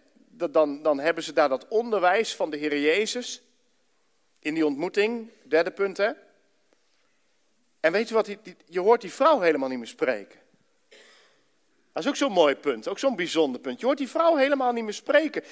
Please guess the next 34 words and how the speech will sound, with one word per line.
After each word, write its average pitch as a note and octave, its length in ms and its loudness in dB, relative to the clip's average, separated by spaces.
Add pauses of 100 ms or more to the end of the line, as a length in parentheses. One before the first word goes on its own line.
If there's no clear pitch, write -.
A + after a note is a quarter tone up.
(180)
Was A3+ 200 6
het G3 180 -4
eerst, E4 320 2
en G3 120 -4
ik F3+ 100 -2
zie C4 200 0
dat G#3+ 160 4
zo F#3+ 160 2
voor C4+ 340 -2
me, D4 140 4 (240)
dat G#3+ 160 6
ze G3 80 -6
de D#3+ 100 -4
stad - 360 4
uit C4+ 200 4
zijn C4 240 2
gegaan C4+ 400 2
met A#3 140 6
z'n - 100 -2
allen. C#4 440 4 (220)
En G3+ 140 2
die F#3+ 140 -6
vrouw C#4 300 6
die A#3 140 -4
bleef F#4+ 440 6
maar D4+ 140 2
praten E4 500 4
van A#3 160 2
wat B3+ 120 2
de A#3+ 60 0
Heer B3 240 2
Jezus D4 440 2
had A3+ 160 -2
gedaan. D#3 440 2